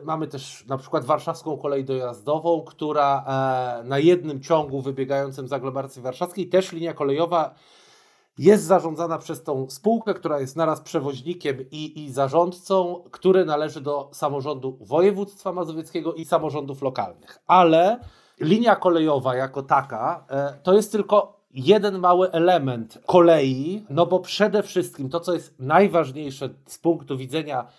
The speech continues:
e, pasażera i z punktu widzenia tworzenia atrakcyjności kolei i przyciągania na kolej pasażerów, to jest jednak oferta przewozowa, czyli połączenia, częstotliwość, relacje.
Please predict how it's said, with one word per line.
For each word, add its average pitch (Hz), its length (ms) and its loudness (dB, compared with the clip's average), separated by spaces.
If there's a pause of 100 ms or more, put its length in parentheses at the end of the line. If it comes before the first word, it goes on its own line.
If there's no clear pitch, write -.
(180)
e, 139 320 0
pasażera 156 640 -2
i 127 60 -4
z - 80 -18
punktu 160 320 -12
widzenia 147 300 -8
tworzenia 165 560 -4
atrakcyjności 151 920 -8
kolei 131 500 0 (180)
i 127 60 -16
przyciągania 170 800 0
na 127 120 -8
kolej 131 380 -2
pasażerów, 139 880 -4 (920)
to 180 160 6
jest 226 340 -2
jednak 156 640 -4
oferta 185 400 2
przewozowa, 165 540 -4
czyli 180 220 -8
połączenia, 180 680 2
częstotliwość, 165 920 -6
relacje. 151 760 2